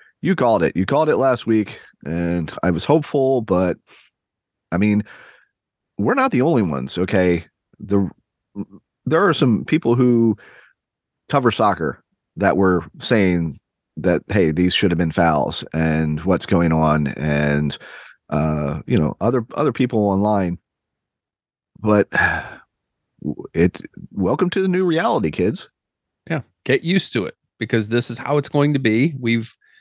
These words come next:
Speaker 2: we've now had evidence of a game that was contentious, and we saw how Inter Miami was protected. This was an opportunity for Orlando City to go into the halftime, even on the scoreboard, and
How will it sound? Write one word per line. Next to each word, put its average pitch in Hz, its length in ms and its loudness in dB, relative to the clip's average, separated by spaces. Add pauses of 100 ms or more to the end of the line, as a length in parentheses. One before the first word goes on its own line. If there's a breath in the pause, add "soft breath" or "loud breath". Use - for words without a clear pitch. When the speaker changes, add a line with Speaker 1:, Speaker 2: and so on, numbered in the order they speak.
(140 soft breath)
Speaker 2:
we've 113 180 0
now 123 320 0
had 127 600 0
evidence 147 560 0 (380)
of 117 420 0 (1000)
a 127 80 0
game 127 300 0
that 151 100 -2
was 147 140 -2
contentious, 160 800 -2 (880)
and 135 520 2 (520)
we 131 180 0
saw 131 280 0
how 127 340 0
Inter 127 240 -2
Miami 123 340 2
was 135 180 0
protected. - 480 -4 (100)
This 123 180 -2
was 135 200 0
an 127 120 0
opportunity 131 800 0 (720)
for 143 120 -2
Orlando 170 300 2
City 190 300 2
to 147 80 0
go 147 180 0
into 208 140 0
the 156 80 2
halftime, 156 520 0
even 190 300 2
on 165 140 2
the 139 60 0
scoreboard, 165 520 0
and 135 140 -2